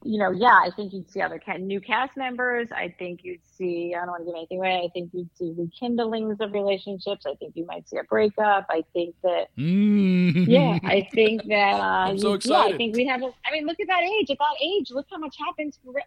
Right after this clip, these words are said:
Speaker 1: everybody. I mean, that's an age
Speaker 2: Yeah.
Speaker 1: where one summer to the next, it's never the <laughs> same. I can't imagine.
Speaker 2: You
Speaker 1: Um, you know, so yeah, I think you'd see a lot of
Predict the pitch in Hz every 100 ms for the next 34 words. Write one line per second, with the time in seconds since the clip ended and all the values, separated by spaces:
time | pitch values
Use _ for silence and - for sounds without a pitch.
0 | _ 277 415 262 156 143 190 202 226 -
1 | 254 214 269 247 233 226 208 - - -
2 | - 202 220 247 262 254 233 208 208 247
3 | - 208 175 226 240 220 160 151 - -
4 | 185 160 151 160 196 165 165 180 196 -
5 | 160 - - - - - _ _ - 208
6 | 185 180 190 - _ - 208 175 180 -
7 | - 208 196 247 214 180 196 185 185 -
8 | 196 196 180 190 214